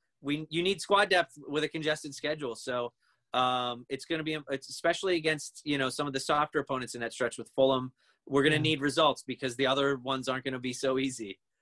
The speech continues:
Speaker 2: Yeah, very true. Uh, by the way, I think that, um, this whole time I've been thinking, "Oh, Harry Kane's actually not gonna play," and I think it came out today that, uh, he, he should be fit for that match.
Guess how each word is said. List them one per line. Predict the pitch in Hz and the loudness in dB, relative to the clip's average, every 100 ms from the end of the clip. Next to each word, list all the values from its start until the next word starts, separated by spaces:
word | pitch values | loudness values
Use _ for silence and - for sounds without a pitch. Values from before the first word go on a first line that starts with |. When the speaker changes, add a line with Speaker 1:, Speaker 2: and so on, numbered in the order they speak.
| _ 170 | _ -6
Speaker 2:
Yeah, | 135 131 120 | -4 -4 -6
very | 151 139 139 | -4 0 0
true. | 139 139 127 127 - | -2 -6 -6 -8 -6
Uh, | 196 165 143 - - | 0 0 -2 -12 -4
by | 180 | 2
the | 185 | 4
way, | 190 | 4
I | 170 | 4
think | 196 196 156 | 2 0 -2
that, | 175 165 - | -2 -2 -4
um, | 156 147 139 - _ _ _ | -6 -6 -10 -16 _ _ _
this | 175 - | -2 2
whole | 190 185 | 4 2
time | 175 170 170 180 185 214 - | 2 2 2 2 -2 -8 -6
I've | 165 | -4
been | 156 | -2
thinking, | 180 170 175 160 170 - | 0 0 0 -2 -6 -6
"Oh, | 311 311 247 185 | -2 0 2 0
Harry | 175 202 214 | 4 4 4
Kane's | 220 214 190 | 2 0 0
actually | 180 202 | -2 -2
not | 180 180 | -2 -4
gonna | 175 | -6
play," | - 202 208 208 202 196 208 | -2 0 2 2 2 2 0
and | 175 165 - | -6 -8 -12
I | _ _ - | _ _ 0
think | 185 180 | 2 2
it | |
came | 170 180 | 0 0
out | 170 160 | 0 -2
today | 170 165 | -2 -2
that, | 156 147 - | -2 -8 -8
uh, | 147 156 | -8 -8
he, | 170 156 156 151 | -8 -6 -8 -8
he | 156 | -8
should | - - 170 156 | -6 0 0 0
be | 165 | -4
fit | 127 160 143 _ | -4 -6 -6 _
for | - 151 | -10 -8
that | 147 | -8
match. | 147 127 - - | -10 -14 -16 -20